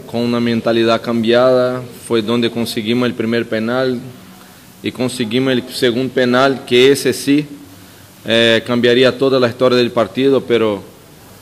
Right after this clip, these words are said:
no logramos convertir ese penal. Eh, el partido siguió empatado y ahí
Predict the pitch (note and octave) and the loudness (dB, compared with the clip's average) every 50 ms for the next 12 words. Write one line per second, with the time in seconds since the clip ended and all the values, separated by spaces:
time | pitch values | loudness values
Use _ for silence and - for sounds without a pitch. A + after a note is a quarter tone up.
0 | - - - G#2+ A2+ A#2+ B2+ C3 B2+ A#2+ A2 B2 C3 C3 C3 B2 A2 A#2+ A#2+ A#2+ | -18 -12 -6 -4 -2 0 2 2 2 2 2 0 0 0 -2 -4 -4 -2 -2 0
1 | A#2+ A#2 - - C3 B2 B2 A#2 - A#2 F#2+ - A2+ A#2 B2+ C#3 D3 D#3+ D#3+ - | 0 -2 -2 -2 0 0 0 0 -2 -6 -4 -2 -2 0 0 0 -2 -2 -6 -10
2 | - - - - - - - - - - - - - - - - - - G#2+ G#2+ | -16 -20 -20 -20 -20 -20 -20 -20 -20 -20 -20 -20 -20 -20 -20 -20 -20 -14 -12 -10
3 | G#2 G#2 G#2 G2 - - A2 F#2+ - B2 B2 B2 A#2+ B2 - B2 A2+ G#2 A#2 A#2 | -8 -8 -8 -6 -4 -4 -4 -2 0 0 2 2 2 0 -2 -4 -2 0 0 0
4 | A#2+ A#2 A#2 A#2 A2+ - A#2 A2+ A2 - - B2 C3 C3+ C3 B2+ B2 A#2+ A#2+ A#2 | 2 2 0 0 -2 -2 -2 -2 -2 0 0 2 2 2 2 2 2 2 2 2
5 | A2+ A#2+ A#2+ B2 B2 B2 B2+ B2 | 2 2 4 4 2 2 0 -2